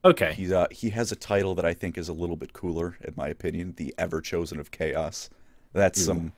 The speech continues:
Speaker 2: right proper evil stuff.
Speaker 1: Yeah.
Speaker 2: Uh,
Speaker 1: Favored
Speaker 2: but
Speaker 1: by the gods, quite literally.
Speaker 2: Indeed. He had to go through all sorts of trials to get the treasures of chaos. And then he tries to blow up the world, and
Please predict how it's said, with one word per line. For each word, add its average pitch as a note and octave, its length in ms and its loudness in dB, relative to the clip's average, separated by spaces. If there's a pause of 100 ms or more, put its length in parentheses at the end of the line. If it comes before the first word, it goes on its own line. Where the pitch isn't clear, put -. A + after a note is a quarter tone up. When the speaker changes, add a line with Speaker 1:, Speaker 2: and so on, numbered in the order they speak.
(460)
Speaker 2:
right F2 480 4 (140)
proper F2 400 0
evil - 260 -4
stuff. - 500 -4 (640)
Speaker 1:
Yeah. D#2+ 200 -2 (420)
Speaker 2:
Uh, E2 300 2 (100)
Speaker 1:
Favored F#2+ 280 2
Speaker 2:
but - 60 -10
Speaker 1:
by E2 120 2
the D#2 100 -2
gods, D#2 260 0
quite E2 260 2
literally. D#2+ 440 -4 (140)
Speaker 2:
Indeed. F2 500 0
He - 320 -8
had E2 140 0
to F2 80 -8
go E2+ 140 4
through F2+ 180 2
all F2 80 4
sorts - 280 -4
of - 60 -14
trials E2 580 2
to D#2 360 -8 (220)
get E2+ 180 0 (560)
the - 420 -10
treasures E2+ 480 -2
of D#2+ 100 -8
chaos. D#2+ 640 -2 (760)
And G#2+ 160 6
then A#2+ 140 6
he A#2+ 120 4
tries G#2+ 320 6
to A#2 80 -2
blow G#2+ 180 2
up G2 120 0
the G#2+ 60 0
world, A2 360 4
and F2 240 -2